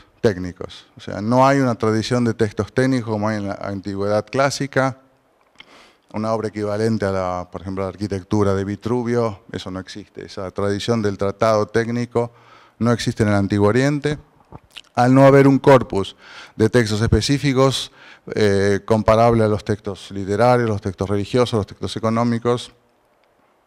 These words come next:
eso despierta muy poco interés por parte de los filólogos. Lo que sí tenemos son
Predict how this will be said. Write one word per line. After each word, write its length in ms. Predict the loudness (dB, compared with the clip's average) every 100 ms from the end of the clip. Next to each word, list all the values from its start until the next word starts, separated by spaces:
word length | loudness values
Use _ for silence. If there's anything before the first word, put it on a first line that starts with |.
| _ _ _ -8
eso 280 | -6 -2
despierta 480 | -2 0 0 2 2
muy 320 | 2 0 0
poco 260 | -2 -2 -2
interés 440 | 0 0 0 0
por 180 | 0 0
parte 300 | 0 -2 0
de 80 | -2
los 180 | -2 -4
filólogos. 800 | -6 -4 -2 -4 -6 -10 -18 _ _ _ _ _ _ _ _ -20 -20 -20 -20 _ _
Lo 140 | -2
que 100 | 0
sí 140 | 0 2
tenemos 560 | 4 6 6 6 4
son 440 | 4 2 2 -2